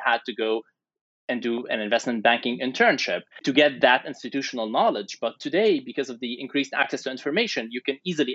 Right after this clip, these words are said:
access this information online. And there's tons of tutorials, tons of learning materials. Given this dynamic, this access to information,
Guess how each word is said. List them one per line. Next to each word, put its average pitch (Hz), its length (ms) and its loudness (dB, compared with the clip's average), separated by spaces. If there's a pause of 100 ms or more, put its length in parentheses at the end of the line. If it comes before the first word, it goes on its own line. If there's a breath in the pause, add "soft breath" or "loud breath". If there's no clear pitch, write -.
access - 320 -6 (320)
this 139 140 -6
information 120 520 -4
online. 113 580 4
And 101 100 -10 (240)
there's - 260 -2 (280 loud breath)
tons 143 180 6
of 117 100 -4
tutorials, 175 800 2
tons 123 180 -2
of 104 100 -8
learning 127 340 -2
materials. 107 540 -4 (420 loud breath)
Given 220 560 2
this 151 180 -2
dynamic, 135 640 4
this 147 160 -8
access 147 300 0
to 127 100 -4
information, 123 720 -4